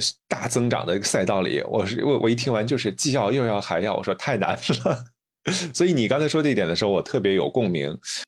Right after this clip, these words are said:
那我也想去多，呃，请 Caroline 聊一聊你当初的那个时刻的你的内在的那个动力是什么？你刚才也提到了说你自己，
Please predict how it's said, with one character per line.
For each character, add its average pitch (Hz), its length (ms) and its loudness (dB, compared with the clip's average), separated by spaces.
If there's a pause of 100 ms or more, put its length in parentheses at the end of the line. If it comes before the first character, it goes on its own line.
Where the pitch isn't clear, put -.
(160)
那 147 80 2
我 120 120 4
也 160 80 2
想 85 440 0 (140)
去 101 440 2
多， 135 260 4 (180)
呃， 82 340 2
请 80 380 -2
Caroline 110 320 0
聊 78 180 0
一 92 40 2
聊 90 180 2
你 87 240 -2
当 156 200 -2
初 185 220 0
的 113 200 2 (760)
那 165 220 2
个 98 120 2
时 85 260 0
刻 110 200 0
的 90 140 2
你 82 160 -2
的 85 180 0
内 151 240 0
在 117 160 0
的 95 80 2
那 107 80 -2
个 143 100 0
动 240 280 0
力 90 140 2
是 87 160 -2
什 - 200 -6
么？ 57 120 -6
你 92 120 0
刚 113 140 0
才 131 80 2
也 98 60 2
提 - 140 -2
到 101 120 2
了 87 80 2
说 95 240 2
你 76 200 -2
自 - 180 -4
己， 67 360 -2